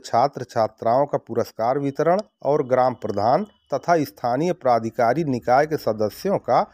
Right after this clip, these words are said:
ब्लॉक उन्मुखीकरण कार्यक्रम संपन्न हुआ। कार्यक्रम की अध्यक्षता सेवानिवृत्त प्रधानाध्यापक बुच्चू राम ने किया। कार्यक्रम के मुख्य अतिथि बलवंत सिंह, ग्राम प्रधान खुरसू,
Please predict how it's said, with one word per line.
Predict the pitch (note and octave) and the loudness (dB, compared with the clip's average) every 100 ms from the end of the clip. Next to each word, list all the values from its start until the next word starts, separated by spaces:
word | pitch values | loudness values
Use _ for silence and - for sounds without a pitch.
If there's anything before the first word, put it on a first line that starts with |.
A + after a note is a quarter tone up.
| _ B2+ | _ -6
ब्लॉक | A2+ B2+ F3 - | 0 4 4 2
उन्मुखीकरण | C#3 C3 A#2+ - C3 C#3 D#3 E3+ | -2 -2 -2 -4 -4 0 0 0
कार्यक्रम | C3+ A#2+ A#2 D3 D#3+ - | 2 2 2 -2 -4 -4
संपन्न | G#2 G2+ C3+ D3+ | -6 -4 -4 0
हुआ। | D3 D3+ F#3+ A#3+ _ _ _ - | 0 2 2 0 _ _ _ 0
कार्यक्रम | C#3+ D3+ D#3 F#3 | 2 4 2 0
की | F#3 | 2
अध्यक्षता | F3+ D#3 E3 - - F3 | 0 2 -2 -2 -4 -2
सेवानिवृत्त | - D3 D3 C#3+ C#3+ B2+ D#3 F#3 | 0 0 2 2 2 0 -2 -2
प्रधानाध्यापक | D#3+ C3+ B2+ C3 C3+ B2+ B2 B2+ - D#3+ A#2+ | -2 0 4 4 4 2 2 0 0 -4 -4
बुच्चू | B2 - - G3 | -6 -6 -6 0
राम | D#3 C#3 D3+ | 2 2 2
ने | C#3 | -2
किया। | - B2 D3 G#3 _ | -2 0 0 0 _
कार्यक्रम | - C3 C3 D#3+ F3+ | 0 0 0 -2 -2
के | D#3+ B2+ | -2 -2
मुख्य | D3 F3 D#3 | -2 -4 -4
अतिथि | C#3 F3+ E3 | -4 -6 -6
बलवंत | C3 B2+ B2+ E3+ E3 | 0 2 2 0 -2
सिंह, | - F3+ | -4 -2
ग्राम | C#3 B2+ A#2+ | 2 2 2
प्रधान | A#2+ A#2 C#3 D#3+ _ | -2 0 0 -2 _
खुरसू, | A2+ A2 - F3+ | -10 -8 -6 -6